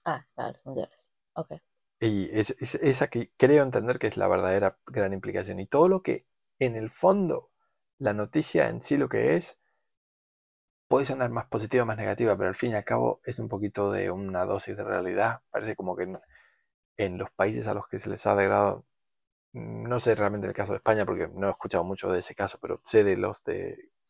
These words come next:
Speaker 2: por lo que comentaban, los casos de Italia, Irlanda y demás, tenían esa condición y por eso que hace tiempo que en realidad no se la merecían al uso, pero como
Speaker 1: Ujú.
Speaker 2: eran un poquito históricos, los estaban como permitiendo,
Speaker 1: Los dejaban,
Speaker 2: pero
Speaker 1: sí.
Speaker 2: no hay mucho movimiento de Rugby League en esos países.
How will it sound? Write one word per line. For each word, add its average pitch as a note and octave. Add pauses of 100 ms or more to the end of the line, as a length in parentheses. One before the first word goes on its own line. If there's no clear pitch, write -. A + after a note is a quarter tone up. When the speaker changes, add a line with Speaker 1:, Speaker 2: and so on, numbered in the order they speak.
Speaker 2:
por G2
lo F2+
que F#2+
comentaban, G2 (640)
los G#2+
casos G2
de G2
Italia, G2
Irlanda F#2+
y F2
demás, G2 (800)
tenían A2
esa A#2+
condición A2
y -
por G2+
eso A2
que -
hace A#2
tiempo A#2
que F#2+
en F#2
realidad G2
no G2
se F#2+
la F2
merecían F2+
al F#2
uso, G2+
pero -
como F3+
Speaker 1:
Ujú. G2
Speaker 2:
eran G#2+
un G2+
poquito G2+
históricos, G2
los G2
estaban F#2+
como F2+ (240)
permitiendo, G#2
Speaker 1:
Los G2
dejaban, G2
Speaker 2:
pero G#2
Speaker 1:
sí. G#2+
Speaker 2:
no A2
hay A2+
mucho G#2+
movimiento G#2
de F#2+
Rugby G2
League G2
en G2+
esos G2+
países. G2+